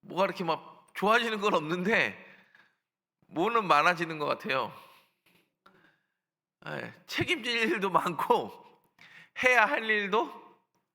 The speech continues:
많더라고요. 그때 어제 제가 제 아내랑 저녁에 이야기하면서 그런 이야기를 했습니다. 이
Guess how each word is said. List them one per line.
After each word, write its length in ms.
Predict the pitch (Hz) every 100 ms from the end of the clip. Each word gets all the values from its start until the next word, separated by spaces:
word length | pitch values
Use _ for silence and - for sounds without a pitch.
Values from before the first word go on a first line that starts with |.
| _ _ _ _
많더라고요. 960 | - 143 - 180 160 113 107 98 90 _ _ _ _ _ _ _ _ _ _ _ _ _ _ _ _ _ _
그때 300 | - - 165 - - _
어제 380 | - 147 165 147
제가 440 | - 151 151 131 -
제 180 | 165
아내랑 640 | 131 117 147 143 131 110 - -
저녁에 400 | - 139 143 131
이야기하면서 880 | 127 151 151 143 143 139 131 135 -
그런 340 | 147 151 185
이야기를 440 | 147 135 127 -
했습니다. 340 | 113 - - _ _ - - - - - _ _ _
이 80 | -